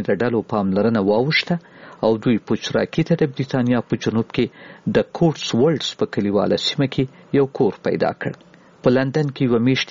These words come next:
هندي د دې سپي د مصنوعي پښو د جوړېدو لګښت په غاړه واخیست. پوچراکي د چهارشنبې په سهار له نوې ډیلي په الوتکه کې پورته شو او په داسې حال کې چې لکۍ یې وهله، د لندن په لور رهي شو چې هلته خپل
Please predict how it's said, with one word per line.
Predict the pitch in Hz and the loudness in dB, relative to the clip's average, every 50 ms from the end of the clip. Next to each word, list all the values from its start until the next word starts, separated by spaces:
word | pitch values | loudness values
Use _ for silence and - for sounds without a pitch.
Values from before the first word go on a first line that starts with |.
| - | -2
هندي | 117 107 107 120 117 | -2 0 0 0 0
د | 95 104 95 | 2 2 2
دې | 110 104 - | 0 0 -2
سپي | - - - 117 90 | -2 -2 -2 0 0
د | 110 95 95 | 2 0 0
مصنوعي | 98 - - - - 107 120 139 135 - | 0 -2 -2 0 2 2 2 2 2 -2
پښو | - - - 135 123 123 113 - | -4 -2 0 2 2 2 2 0
د | 104 - - | -2 -2 0
جوړېدو | - 98 95 101 95 87 - 117 107 | 0 0 2 2 0 2 2 2 2
لګښت | 107 98 120 117 - - - | 2 2 0 -2 -4 -4 -4
په | 135 117 | -2 -2
غاړه | 117 95 92 90 - | 0 0 0 0 0
واخیست. | - - - - - - - - - - _ _ - - - - - - - - - - | -2 -4 -6 -6 -8 -6 -8 -8 -10 -14 _ _ -20 -20 -20 -20 -20 -20 -20 -20 -6 -2
پوچراکي | 123 117 - - 117 117 107 - - 131 - | -2 -2 0 0 0 0 0 -2 -2 -2 -2
د | 107 - | -2 -4
چهارشنبې | - 117 113 107 - - 110 104 101 107 98 - | -4 -4 -4 -2 -2 -2 -2 -2 0 -2 -2 -2
په | - - - | -4 -6 -4
سهار | - 117 120 117 120 117 110 | -2 0 0 0 2 2 0
له | 110 | 0
نوې | 104 117 127 123 120 - | 2 2 2 2 2 2
ډیلي | 123 117 117 113 - - | 2 2 2 0 0 0
په | 110 107 | 0 0
الوتکه | 110 101 104 101 - 135 - 107 - | 0 0 0 -2 -2 -2 -4 -2 -2
کې | - 101 - - - | -2 -2 -2 0 0
پورته | 147 151 - - 151 139 - | 0 0 0 -2 -4 -4 -2
شو | - 143 135 135 - - - - - - - - - | -2 -2 -4 -4 -6 -14 -20 -20 -20 -20 -8 -2 -2
او | 110 - - | -2 -2 -2
په | - 123 147 | -2 0 2
داسې | 160 165 156 - - 107 | 2 0 0 0 -2 -2
حال | 95 98 - | -2 -2 -2
کې | - 107 - | -4 -4 -4
چې | - - 98 | -2 -2 -2
لکۍ | 90 - - 139 147 | -2 -2 0 0 2
یې | 151 143 | 2 2
وهله، | 139 117 120 123 120 117 - - - - - - - - 113 107 | 0 0 0 0 -2 -2 -4 -6 -12 -20 -20 -20 -12 -6 -2 -2
د | 110 98 | 0 0
لندن | 98 95 98 92 127 139 135 113 98 - | 0 0 0 0 0 0 0 -2 -4 -4
په | - 101 | 0 0
لور | 98 95 95 - - 107 | 2 2 0 0 -2 -2
رهي | - - 110 98 - | -2 0 0 0 0
شو | - - - - - - - - - - - - - | -2 -4 -6 -8 -10 -20 -20 -20 -20 -20 -14 -8 -6
چې | - 101 - | -4 -2 0
هلته | 120 117 - - 143 - - | 0 0 0 -2 -2 -2 -4
خپل | - - 107 | -4 -2 -2